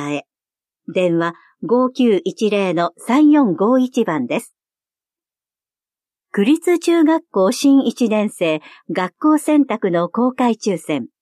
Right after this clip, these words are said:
受け入れ可能人数を超えた学校の公開抽選を、十二月三日火曜日、四日水曜日に区役所で行います。抽選項など詳しくは、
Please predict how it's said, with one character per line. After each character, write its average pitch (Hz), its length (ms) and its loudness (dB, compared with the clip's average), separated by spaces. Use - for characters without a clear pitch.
受 208 120 -2
け 330 180 2
入 330 80 2
れ 302 160 0
可 254 160 0
能 262 200 4
人 247 300 4
数 170 200 0
を 165 200 0
超 196 100 0
え 196 80 -2
た 190 180 -4
学 190 220 -8
校 185 220 0
の 175 180 -2
公 269 220 0
開 320 200 0
抽 311 240 0
選 208 320 -2
を、 170 140 0
十 226 240 2
二 226 160 4
月 226 300 -2
三 196 160 0
日 185 180 -4
火 196 180 -8
曜 202 260 0
日、 165 160 0
四 196 220 -2
日 277 160 0
水 285 340 2
曜 285 200 4
日 202 120 -2
に 185 280 -2
区 - 100 -6
役 294 220 0
所 240 180 -2
で 180 140 -2
行 170 240 -4
い 160 240 0
ま 151 120 -2
す。 - 140 -16
抽 311 140 4
選 339 280 0
項 254 200 0
な 254 140 0
ど 220 180 0
詳 233 280 0
し - 120 -12
く 202 160 -2
は、 196 140 -2